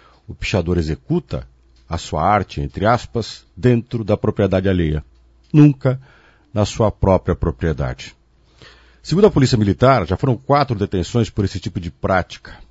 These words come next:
Lembrando que a multa para quem picha é de um a três mil reais e, por lei municipal, a pessoa é obrigada a reparar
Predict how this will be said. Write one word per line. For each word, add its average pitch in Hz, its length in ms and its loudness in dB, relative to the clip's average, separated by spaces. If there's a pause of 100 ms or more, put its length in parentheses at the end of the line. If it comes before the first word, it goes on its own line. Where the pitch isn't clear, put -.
(300)
Lembrando 104 380 2
que 113 140 -2
a 110 60 2
multa 117 540 2
para - 200 -4
quem 95 180 -2
picha 151 420 -2 (540)
é 123 140 2
de 127 280 2
um 165 380 2
a 113 140 0
três 143 400 2
mil 127 160 4
reais 95 600 2
e, 117 120 -4
por 147 180 0
lei 95 160 4
municipal, 101 600 -2
a 107 60 -2
pessoa 113 340 -6
é - 20 -8
obrigada 104 380 -2
a - 20 0
reparar 98 720 2